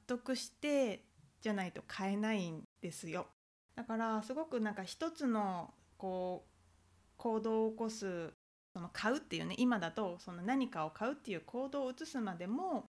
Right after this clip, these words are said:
すごくこう、時間がかかるタイプなんですね。あの、まあ、他にも、こう、例えば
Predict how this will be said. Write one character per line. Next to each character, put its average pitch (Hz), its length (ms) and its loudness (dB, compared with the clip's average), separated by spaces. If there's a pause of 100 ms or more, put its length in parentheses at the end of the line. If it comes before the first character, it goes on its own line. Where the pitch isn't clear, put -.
(140)
す - 80 -6
ご - 140 -2
く 226 120 -2
こ 175 480 -2
う、 185 60 -6
時 202 120 -2
間 233 200 2
が 226 80 0
か 220 140 -8
か 220 160 -2
る 160 300 -6 (320)
タ 196 160 -6
イ 170 80 -6
プ - 320 -10 (160)
な 185 140 -2
ん 170 60 -6
で 165 80 -8
す - 80 -12
ね。 220 260 -2 (220)
あ 220 140 2
の、 196 360 2
ま 226 220 4
あ、 - 100 -4 (160)
他 269 240 -2
に 277 160 2
も、 254 420 4 (160)
こ 202 160 -8
う、 220 140 -6
例 277 80 4
え 262 40 2
ば 208 200 0